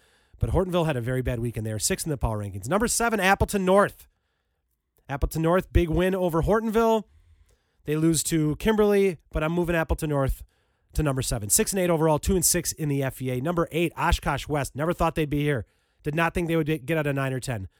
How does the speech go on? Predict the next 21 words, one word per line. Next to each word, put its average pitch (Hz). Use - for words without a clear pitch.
But 131
Oshkosh 165
West 151
is 117
eight. 98
Four 208
and 208
eight 196
overall, 165
two 180
and 170
six -
in 147
the 135
F 123
E 117
A. 82
Number 220
nine, 123
Appleton 151
East. 98